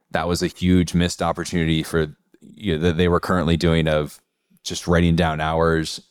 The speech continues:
and not billing them out to customers. So, you know, some, some things are covered during a maintenance visit, some things are not. How much you can bill for is part of the, the, you know, kind of str-, strategy in the game you play with your customers of,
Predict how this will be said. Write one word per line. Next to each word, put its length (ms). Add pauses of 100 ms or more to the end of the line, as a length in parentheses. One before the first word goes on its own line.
(140)
and 160
not 220
billing 260
them 160
out 200
to 80
customers. 480
So, 180
you 60
know, 60
some, 440
some 240
things 240
are 80
covered 380
during 240
a 40
maintenance 360
visit, 340 (300)
some 240
things 200
are 100
not. 300 (920)
How 220
much 240
you 100
can 160
bill 180
for 300
is 100
part 260
of 200
the, 420 (100)
the, 440 (300)
you 100
know, 40
kind 180
of 100
str-, 380
strategy 600
in 100
the 60
game 260
you 100
play 180
with 100
your 120
customers 560
of, 280